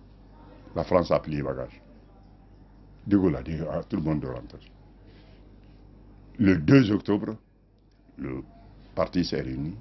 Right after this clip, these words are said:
et ils ont décidé de proclamer l'indépendance par l'Assemblée, dirigée par, euh, à l'époque, Sékou Touré Diallo.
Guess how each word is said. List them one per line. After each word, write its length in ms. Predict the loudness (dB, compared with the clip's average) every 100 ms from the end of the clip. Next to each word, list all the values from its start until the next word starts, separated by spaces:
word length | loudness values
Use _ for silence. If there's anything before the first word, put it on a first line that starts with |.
| -18 -20 -8
et 60 | -6
ils 160 | -4
ont 100 | -6
décidé 580 | -6 -6 -4 -4 -2 -4 -6 -20 -10
de 100 | -10
proclamer 520 | -4 -4 0 -2 0
l'indépendance 520 | -4 -6 -8 -8 -8
par 140 | -8 -10
l'Assemblée, 600 | -8 -8 -8 -6 -6 -8 -10 -20 -20 -20 -20 -10
dirigée 340 | -2 -2 -2 -4
par, 200 | -6 -10 -8
euh, 120 | -8 -8
à 80 | -8
l'époque, 320 | -8 -6 -8
Sékou 240 | -6 -8 -8
Touré 140 | -10
Diallo. 280 | -8 -10